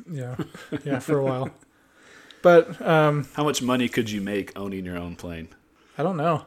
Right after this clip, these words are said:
Speaker 1: It, I really, probably not a lot.
Speaker 2: <laughs> Do you,
Speaker 1: Um,
Speaker 2: do you think you would be able to make enough to cover monthly payments of owning a plane?
Speaker 1: No. <laughs>
Speaker 2: And
Speaker 1: Uh,
Speaker 2: gas.
Speaker 1: like a brand, like a brand new plane? No.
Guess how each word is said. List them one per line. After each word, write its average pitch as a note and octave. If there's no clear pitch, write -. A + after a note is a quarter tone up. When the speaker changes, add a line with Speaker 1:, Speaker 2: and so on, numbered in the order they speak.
Speaker 1:
It, E3
I D#3
really, E3
probably F#3
not G3
a C3+
lot. D3
Speaker 2:
<laughs> -
Do D#3
you, D3
Speaker 1:
Um, C#3
Speaker 2:
do A2
you G#2
think A2+
you A2
would F#2+
be G2+
able G2
to F#2+
make F#2+
enough F#2
to F#2
cover F#2
monthly F2+
payments E2
of F2
owning F2+
a E2+
plane? F2
Speaker 1:
No. B2+
<laughs> -
Speaker 2:
And E3
Speaker 1:
Uh, D#3+
Speaker 2:
gas. G2+
Speaker 1:
like D#3+
a D#3+
brand, D#3+
like D3+
a D3+
brand D#3+
new E3
plane? E3
No. C3